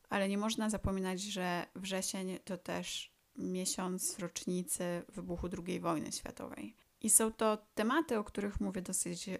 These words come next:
rzadko. Ostatnio zostałam nawet zapytana o to, dlaczego, e, rzadko poruszam tematy drugiej wojny światowej i Holokaustu,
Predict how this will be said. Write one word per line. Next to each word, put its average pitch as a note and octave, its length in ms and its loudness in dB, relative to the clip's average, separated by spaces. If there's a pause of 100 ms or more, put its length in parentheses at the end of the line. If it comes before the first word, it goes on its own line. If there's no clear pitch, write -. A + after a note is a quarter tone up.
(140)
rzadko. F#3 600 -2 (440)
Ostatnio A3 560 4
zostałam G#3+ 420 0
nawet G3 220 -2
zapytana F#3+ 600 2
o - 120 -2
to, E3+ 420 -4
dlaczego, F3 760 -6 (100)
e, E3+ 260 -6
rzadko G3 320 -4
poruszam G#3+ 600 -2
tematy F#3+ 380 -6
drugiej F3+ 280 -4
wojny F3+ 240 -4
światowej F3 480 -6
i - 40 -10
Holokaustu, E3+ 840 -2